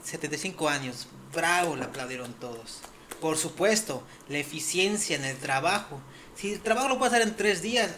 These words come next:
adelante. Y la jubilación, o sea, es que no ven que el viejito que está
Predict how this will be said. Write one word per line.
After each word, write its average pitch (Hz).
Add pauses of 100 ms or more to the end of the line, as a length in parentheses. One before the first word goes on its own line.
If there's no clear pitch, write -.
adelante. 143 (640)
Y 208
la 226
jubilación, 240 (800)
o -
sea, 202
es 226
que 277
no 285
ven 247 (180)
que 180
el 160
viejito 185
que 151
está 170